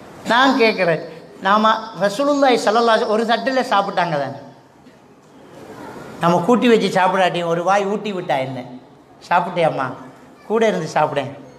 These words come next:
சொன்னா என்ன? சில பெண்கள் புருஷனோட தான் சாப்பிடணுமென்று பன்னெண்டு மணி ஆனாலும் காத்துக்கு இருப்பா. இவரை கணக்கு அவ பத்து மணி சாப்பிட்டு இருப்பா தானே. தனியா உட்கார்ந்து மாங்கு மாங்கன மாங்கக்குள்ள பார்ப்போம், கூப்பிட்றாராண்டா, கூப்பிடல, அப்படியே படுத்துருவாள் பட்டினி.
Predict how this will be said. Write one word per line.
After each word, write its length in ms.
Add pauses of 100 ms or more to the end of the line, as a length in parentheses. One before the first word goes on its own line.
(500)
சொன்னா 280
என்ன? 500 (1300)
சில 200
பெண்கள் 380
புருஷனோட 440
தான் 220
சாப்பிடணுமென்று 560
பன்னெண்டு 320
மணி 200
ஆனாலும் 300
காத்துக்கு 300
இருப்பா. 220 (1600)
இவரை 300
கணக்கு 380
அவ 160
பத்து 200
மணி 220
சாப்பிட்டு 340
இருப்பா 220
தானே. 240 (840)
தனியா 340
உட்கார்ந்து 440
மாங்கு 320
மாங்கன 300
மாங்கக்குள்ள 500
பார்ப்போம், 480
கூப்பிட்றாராண்டா, 640
கூப்பிடல, 460
அப்படியே 200
படுத்துருவாள் 420
பட்டினி. 340